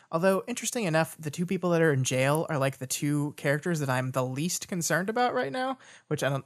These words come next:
know if that says something. But anyway, um, I don't, I don't think she has the right to show up unannounced here, but I could see a case where she feels like it is her responsibility. Chris could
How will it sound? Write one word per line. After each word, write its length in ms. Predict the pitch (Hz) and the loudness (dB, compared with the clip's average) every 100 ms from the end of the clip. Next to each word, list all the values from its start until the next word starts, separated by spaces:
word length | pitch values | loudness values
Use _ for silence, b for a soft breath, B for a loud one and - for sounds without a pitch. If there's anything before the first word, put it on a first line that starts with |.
| - | -4
know 160 | 156 | -2
if 80 | 135 | -2
that 180 | 135 104 | -2 -2
says 200 | - 139 | -2 0
something. 340 | 170 185 190 185 | -2 -2 -6 0
But 180 | 147 - | 0 2
anyway, 320 | 202 185 143 120 B B - | 2 4 4 0 B B 2
um, 400 | 151 143 139 - _ _ - - - - - _ - - - - - _ 190 | 4 4 2 -4 _ _ -20 -20 -20 -20 -20 _ -12 -12 -12 -14 -20 _ 4
I 80 | |
don't, 120 | 226 - | 6 6
I 60 | 214 | 6
don't 120 | 269 | 4
think 140 | 269 | 2
she 120 | - 208 | 4 4
has 160 | 156 | 4
the 140 | 156 139 | 2 2
right 640 | 123 120 110 185 - - - | 0 0 2 2 0 -4 0
to 140 | - 233 | 4 6
show 260 | - 220 | 6 6
up 120 | 220 | 6
unannounced 540 | 233 220 226 233 233 - | 4 2 4 2 0 0
here, 280 | 247 240 247 B B - | 4 4 2 B B 0
but 180 | 151 - | 4 6
I 100 | 170 | 6
could 140 | 185 | 6
see 140 | - 214 | 6 4
a 40 | |
case 280 | - 185 - | 6 4 6
where 80 | 151 | 4
she 140 | - | 4
feels 260 | 131 151 143 | 4 6 6
like 140 | 139 | 4
it 80 | 139 | 4
is 100 | 127 | 4
her 120 | 143 | 2
responsibility. 920 | 135 123 - 127 139 135 143 175 139 127 | 4 2 4 6 6 6 6 6 6 2
Chris 340 | - 190 - | 4 6 6
could 320 | - 185 170 | 4 2 2